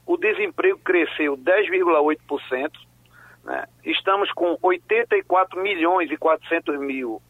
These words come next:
trabalhadores ativos seletistas e destes, quatorze mil e seiscentos estão com contrato suspenso. Ou a suspensão total do contrato, que o governo tá pagando até esse teto que você falou, ou de férias coletivas.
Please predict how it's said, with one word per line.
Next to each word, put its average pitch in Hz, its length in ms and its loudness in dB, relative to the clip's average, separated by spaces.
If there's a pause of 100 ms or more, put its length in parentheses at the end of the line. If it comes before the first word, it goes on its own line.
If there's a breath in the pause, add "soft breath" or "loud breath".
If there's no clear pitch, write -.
trabalhadores 156 600 0
ativos 151 520 -4
seletistas 156 720 -4 (480 loud breath)
e 240 140 -4
destes, 196 580 2
quatorze 233 600 0
mil 185 200 -2
e 175 80 -2
seiscentos 156 540 -4 (200)
estão 175 320 -2
com 170 140 -8
contrato 151 480 0
suspenso. 135 760 -4 (280)
Ou 254 240 6
a - 60 4
suspensão 151 920 -2
total 147 420 0
do 151 80 -6
contrato, 175 600 0
que 160 100 -4
o 160 60 2
governo 147 300 0
tá 151 120 0
pagando 139 380 0
até 151 180 -2
esse 143 160 -8
teto 135 280 -2
que 139 80 -12
você 139 260 -4
falou, 185 400 2 (400 loud breath)
ou 196 180 4
de 208 140 -4
férias 165 380 0
coletivas. 123 760 -2